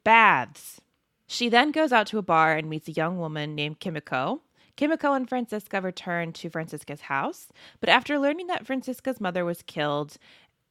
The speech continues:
Kimiko is frightened when Francisca jokes oddly that she murdered her father. You know, first date impressions. Uh, Kimiko tries to leave, but Francesca murders, Francisca murders her, chops her up,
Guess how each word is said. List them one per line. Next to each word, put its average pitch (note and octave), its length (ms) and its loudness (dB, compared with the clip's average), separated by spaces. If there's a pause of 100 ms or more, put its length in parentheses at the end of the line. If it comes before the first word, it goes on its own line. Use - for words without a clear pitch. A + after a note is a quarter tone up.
(140)
Kimiko D4 460 4
is E4 160 0
frightened G3 540 0 (120)
when G3+ 120 -6
Francisca A3+ 480 -2
jokes F#3+ 380 0
oddly D#3+ 360 2
that C#3+ 120 -2
she - 160 -6
murdered C#3 360 -6
her D3 120 -6
father. E3+ 560 -2 (360)
You F3 100 -8
know, D#3 400 -6 (320)
first D3+ 380 -10
date C#3+ 240 -4
impressions. - 680 -14 (640)
Uh, E3+ 240 4
Kimiko B3+ 420 0
tries A3+ 280 2
to G3+ 100 -6
leave, G#3 240 0
but F3 120 -10
Francesca D#3+ 540 -6
murders, C4 420 0
Francisca A3 560 2
murders C4 380 -2
her, A3+ 340 -2
chops G#3+ 320 2
her G3 80 0
up, F#3 220 2